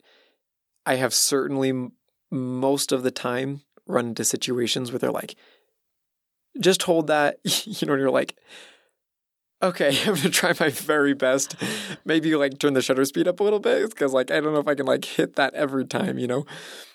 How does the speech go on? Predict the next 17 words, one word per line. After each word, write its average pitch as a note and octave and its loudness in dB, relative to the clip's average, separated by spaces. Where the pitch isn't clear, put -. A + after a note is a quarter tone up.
So C3+ 4
you'd, A#2+ 2
like, A2+ 0
twist C3+ 0
and, A#2+ -6
like, - -8
touch B2+ -2
the C#3 0
ground, C3 -4
you C3+ 0
know, A#2+ 0
what, B2+ -2
or C#3+ -2
whatever B2 0
you're, A#2 -2
whatever B2 -2
they're A#2 -2